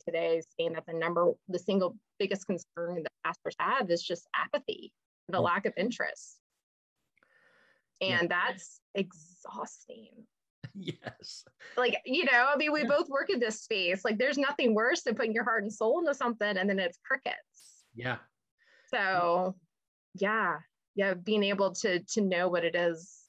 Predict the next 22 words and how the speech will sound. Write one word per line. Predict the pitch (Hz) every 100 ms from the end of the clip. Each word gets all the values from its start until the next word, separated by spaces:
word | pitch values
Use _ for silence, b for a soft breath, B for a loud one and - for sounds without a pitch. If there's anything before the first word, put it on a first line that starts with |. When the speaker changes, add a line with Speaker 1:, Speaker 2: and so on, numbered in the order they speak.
| -
Speaker 1:
that | 170 156 - -
the | 190
people | - 185 175
are, | 165 160
are | 156 165 - 156 151 156 - _ _
struggling | - - 220 190 170 156
with, | 107 196 _ _ _ _ -
Speaker 2:
Yeah. | 101 95 _ _ _ -
Speaker 1:
or |
what | 196 185
it | 165
is | 165
that | 165
they | 151 - - -
care | 233 165
about, | - 50 50 - - - -
and, | 170 160 - - _ _ _ _ _ -
and | 175
reaching | 151 - -
out | -
that | - -
way. | - -